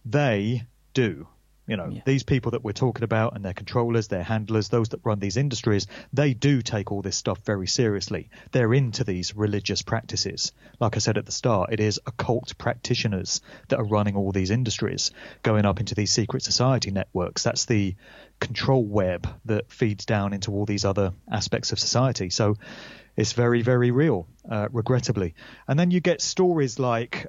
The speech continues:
Speaker 1: uh, the one that we've had recently with R. Kelly. So
Speaker 2: Yeah.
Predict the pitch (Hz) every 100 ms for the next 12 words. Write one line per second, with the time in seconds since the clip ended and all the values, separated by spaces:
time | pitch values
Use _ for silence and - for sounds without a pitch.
0 | - 110 104 92 - _ _ _ _ -
1 | _ - 143 175 156 147 127 127 117 113
2 | - 127 110 110 101 95 117 98 87 -
3 | _ - - 101 98